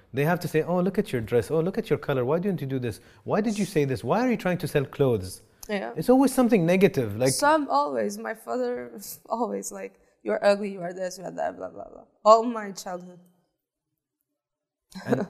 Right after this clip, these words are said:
Speaker 2: <laughs>
Speaker 1: okay, a question. Do you think a girl
Speaker 2: Mm-hmm.
Speaker 1: that went through similar situations or experiences like you, do you think they have major daddy issues, and then that can have a very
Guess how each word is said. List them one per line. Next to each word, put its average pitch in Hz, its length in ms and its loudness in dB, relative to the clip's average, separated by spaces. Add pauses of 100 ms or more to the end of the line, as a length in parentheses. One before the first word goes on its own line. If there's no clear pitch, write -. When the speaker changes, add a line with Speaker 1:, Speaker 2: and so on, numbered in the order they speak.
(100)
Speaker 2:
<laughs> - 200 -10
Speaker 1:
okay, 139 160 2
a 131 80 -2 (140)
question. 107 400 0
Do 127 80 -6 (100)
you 208 60 2 (140)
think 113 200 -2 (520)
a 117 80 -6 (120)
girl 98 200 0 (280)
Speaker 2:
Mm-hmm. 208 220 -8 (760)
Speaker 1:
that 113 120 -4 (140)
went 131 160 -2 (100)
through 120 240 -2 (760)
similar 120 280 0 (120)
situations 92 560 -6
or 98 100 -6
experiences 101 580 -6 (120)
like 87 220 -10
you, 85 80 -10 (800)
do 107 120 -6
you 147 40 0 (100)
think 143 140 0 (400)
they 110 100 -2
have 110 280 -2 (220)
major 110 560 -4 (680)
daddy 113 280 -2 (120)
issues, 131 320 -2 (360)
and 101 240 -6
then 110 200 -4 (680)
that 110 160 -2 (140)
can 104 200 -2
have 107 100 -2
a 98 60 -4 (180)
very 120 200 2